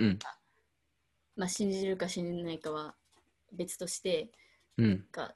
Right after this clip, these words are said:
Speaker 2: だから、そういう人って死後の世界大体分かってんのかなとか思ったり
Speaker 1: 確かに。
Speaker 2: するんですけど。
Speaker 1: 聞けるもんね。
Speaker 2: なんか、うん、そう。
Speaker 1: 「そっちどうなん？」みたいな。
Speaker 2: <laughs> で、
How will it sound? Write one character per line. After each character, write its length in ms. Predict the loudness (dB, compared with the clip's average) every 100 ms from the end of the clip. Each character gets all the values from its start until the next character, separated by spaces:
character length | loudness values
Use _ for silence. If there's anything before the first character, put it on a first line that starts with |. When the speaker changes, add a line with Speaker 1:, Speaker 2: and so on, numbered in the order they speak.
| -6
Speaker 2:
だ 80 | -2
か 120 | 0
ら、 60 | 0
そ 220 | 0 2
う 40 |
い 160 | 2 0
う 20 |
人 240 | -2 -6 -8
っ 80 | -8 _
て 420 | 4 4 4 0 -8 _ _ _ -12
死 240 | -4 0
後 140 | 4 4
の 100 | 2
世 140 | 0
界 420 | 0 0 0 -6 _ -2
大 180 | 2 4
体 120 | 4
分 160 | 2 2
か 80 | 0
っ 100 | -4 _ _ _ _ _ _ -6
て 120 | -2
ん 100 | -2
の 100 | -2
か 120 | -4
な 320 | -2 -2 -2
と 120 | -4 -4
か 100 | -4
思 100 | -4
っ 40 |
た 180 | -6 -4
り 300 | -4 -6 -10 _ _ _ _ _ _ _ _ _ _
Speaker 1:
確 160 | 0 2 2 -2
か 140 | 2
に。 60 | 2
Speaker 2:
す 40 |
る 120 | 2 0
ん 80 |
で 100 | -2
す 100 | -6
け 140 | -8 -6
ど。 320 | -6 -8 -10 -16 _ _ _ _ _ _ -8
Speaker 1:
聞 40 | -6 6
け 100 | 10
る 80 | 12
も 140 | 10
ん 100 | 8
ね。 80 | 6
Speaker 2:
な 60 | 4
ん 20 |
か、 140 | -2 _ _ _ _ -2
う 60 |
ん、 380 | 0 0 -2 -6 -12 -18
そ 220 | -10 2
う。 20 |
Speaker 1:
「そ 20 | 6
っ 20 |
ち 100 | 8
ど 120 | 10
う 20 |
な 160 | 10 8
ん？」 60 | 8
み 60 | 4
た 80 |
い 40 | 2
な。 160 | 0 -14 _ _ _
Speaker 2:
<laughs> 1400 | 0 0 0 2 2 4 10 12 12 12 12 6 -8 2
で、 100 | 6